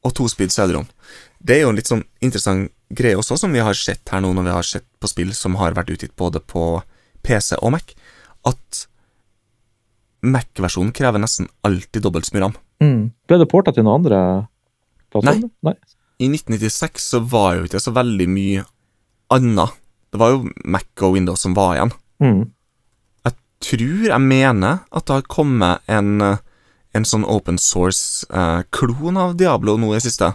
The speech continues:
Speaker 2: Ja, det, det virker som at kildekoden til Diablo på en eller annen måte har kommet ut, fordi gog, Good Old Games, de har laget en Windows-versjon som
Speaker 1: Ja.
Speaker 2: kjører på Windows sju, åtte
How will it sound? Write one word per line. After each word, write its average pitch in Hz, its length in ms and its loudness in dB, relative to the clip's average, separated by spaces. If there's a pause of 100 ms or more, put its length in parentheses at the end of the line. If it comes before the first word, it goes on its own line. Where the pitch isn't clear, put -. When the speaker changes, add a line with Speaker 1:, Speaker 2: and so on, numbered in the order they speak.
Speaker 2:
Ja, 143 180 4
det, 165 260 -6
det 156 300 4
virker 202 280 0
som 135 140 2
at 131 160 -2 (280)
kildekoden 101 1040 2
til 101 260 2
Diablo 107 520 4 (100)
på - 140 -2
en 113 140 0
eller 107 140 2
annen 101 100 2
måte 107 260 0
har 104 100 -4
kommet 98 380 -2 (120)
ut, 131 420 0
fordi 113 440 4 (320)
gog, 175 260 4 (480)
Good 123 140 6
Old 117 100 6
Games, 165 220 2
de 147 100 4
har 139 80 6
laget 131 240 4
en 110 100 6
Windows-versjon 107 640 2 (420)
som - 260 2
Speaker 1:
Ja. 117 120 8
Speaker 2:
kjører 110 220 6
på 98 120 4
Windows 101 260 4
sju, 101 160 4
åtte - 500 0